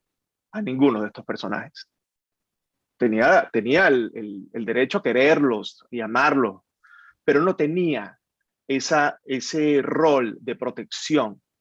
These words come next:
que tienes tú con tus hijos, que tenía yo con Joaquín. Entonces la pérdida tiene también parte de, eh, frustración en mi rol de papá. Eh, está ese veneno que te dice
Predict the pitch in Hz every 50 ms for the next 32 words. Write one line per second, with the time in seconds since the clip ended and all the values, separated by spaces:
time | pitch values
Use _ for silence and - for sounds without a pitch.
0 | _ - 131 120 - 123 127 135 - _ - 165 156 156 - 160 147 135 - -
1 | - - 123 110 120 117 - 113 101 _ _ - 113 107 110 110 110 104 98 110
2 | 131 135 127 - _ - - - - - - - - - _ _ _ _ _ _
3 | - - - - _ _ - - - 113 - - 175 190 196 185 190 - 196 180
4 | 160 151 123 120 120 110 110 113 110 _ _ _ _ _ _ _ _ _ _ _
5 | _ _ _ _ _ _ _ - 160 151 151 151 165 160 185 175 165 156 156 151
6 | 151 151 147 - _ _ _ _ _ - 147 139 139 143 - - 175 165 156 151
7 | 151 147 151 156 - _ - 143 139 131 127 120 117 113 107 - _ _ _ _
8 | _ _ - 143 131 - - - - - - - 156 151 156 190 208 185 156 135
9 | 120 113 - - 143 147 156 165 165 180 170 - - 104 - - 202 190 - _
10 | _ _ _ _ _ _ _ _ _ _ _ _ _ _ _ _ _ _ - 135
11 | 123 117 113 113 110 110 107 110 110 107 104 110 - - 135 135 - _ - 170
12 | 175 185 196 202 190 185 - - 190 165 147 139 143 151 156 165 180 160 170 156
13 | 127 127 131 135 143 139 - - 175 170 160